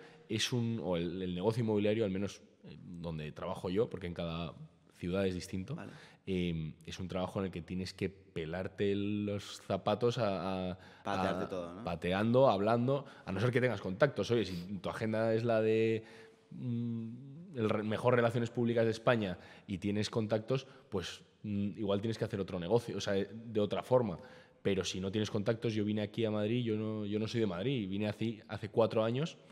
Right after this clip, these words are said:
Speaker 1: y yo no conocía a nadie. Entonces aquí, pues, a moverte como un loco,
Speaker 2: Claro.
Speaker 1: a llamar p-, constantemente a todos los anuncios que veas en portales inmobiliarios y a trabajar un montón, eh, en labores de captación.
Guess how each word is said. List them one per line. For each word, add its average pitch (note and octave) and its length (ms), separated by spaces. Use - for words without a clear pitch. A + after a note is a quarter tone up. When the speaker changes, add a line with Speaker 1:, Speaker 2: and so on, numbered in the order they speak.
Speaker 1:
y F2 120
yo E2+ 120
no G2 100
conocía G#2+ 380
a - 20
nadie. A2 280
Entonces F2 260
aquí, G#2 360
pues, - 240
a - 60
moverte G2 500
como G#2+ 180
un G#2+ 120
loco, B2+ 400
Speaker 2:
Claro. G#2+ 140
Speaker 1:
a G2+ 60
llamar G2 480
p-, - 100
constantemente G2+ 1000
a G#2+ 120
todos G#2 260
los G#2 200
anuncios G#2 360
que G#2 140
veas G#2 360
en G2 260
portales G2+ 440
inmobiliarios G#2+ 680
y G#2+ 100
a F#2 60
trabajar G#2 600
un G#2+ 160
montón, A2 460
eh, F#2+ 440
en G2 120
labores F#2+ 320
de A2 60
captación. G#2 560